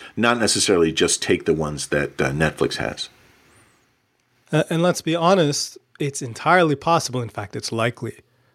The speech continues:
Speaker 2: that whatever you come up with will look similar, right? I mean, the properties you end up with might look a lot like Netflix's properties,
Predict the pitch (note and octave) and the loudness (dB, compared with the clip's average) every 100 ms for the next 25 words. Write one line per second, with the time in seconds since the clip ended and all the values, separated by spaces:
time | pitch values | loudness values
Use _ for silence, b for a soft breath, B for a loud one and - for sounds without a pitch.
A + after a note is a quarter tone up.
0 | _ _ - C3+ A#2 - - D3 E3 E3+ | _ _ -2 2 2 0 -4 0 2 2
1 | E3+ D#3+ D#3+ F3+ D3+ C3+ C3 D3 C#3 C#3 | 0 0 2 2 2 0 2 2 0 -4
2 | G#3 G3 A#2 - _ C3 C#3+ D3+ D#3+ D3 | -6 -6 -6 -16 _ -2 2 4 4 2
3 | - F#3 G3+ F3 D3 D3 D#3 F3 F3+ B2+ | 2 4 4 4 4 4 6 6 4 0
4 | B2+ - b b C3+ D3 F#3 - F3 F3 | -2 -6 b b -2 4 4 6 4 6
5 | D#3 D#3+ D#3 C#3+ C#3 C#3 - B2 C3 - | 4 4 2 0 0 -4 -4 -10 -10 -6
6 | C#3 B2+ A#2+ A#2+ | -4 -4 -6 -8